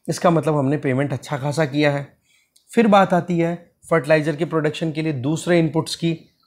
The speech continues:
for example यूरिया। हमारे यहाँ पर सबसे ज़्यादा फर्टिलाइज़र जो कंज्यूम होता है वो यूरिया होता है, तो यूरिया को प्रोड्यूस करने के लिए ज़रूरत होती है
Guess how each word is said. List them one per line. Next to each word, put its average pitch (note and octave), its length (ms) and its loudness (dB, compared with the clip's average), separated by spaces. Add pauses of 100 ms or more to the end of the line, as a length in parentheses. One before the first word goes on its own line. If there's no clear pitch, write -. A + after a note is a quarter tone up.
for G3 140 2
example E3+ 400 4
यूरिया। A#2 360 0
हमारे C#3 340 2
यहाँ D#3+ 140 2
पर D#3 100 -2
सबसे C#3+ 220 -6
ज़्यादा D#3 300 0
फर्टिलाइज़र C3+ 540 -4
जो C#3+ 140 -6
कंज्यूम C#3 360 -4
होता B2+ 200 -2
है D3 60 0
वो D#3 140 -2
यूरिया A#2 360 0
होता G2+ 280 -4
है, G2 160 -8 (320)
तो D3+ 60 2
यूरिया C#3+ 520 6
को G3+ 200 2
प्रोड्यूस F3+ 380 0
करने D#3 280 -2
के D3 80 -6
लिए D3+ 120 -4
ज़रूरत C3+ 340 -4
होती B2+ 240 -2
है D#3 260 0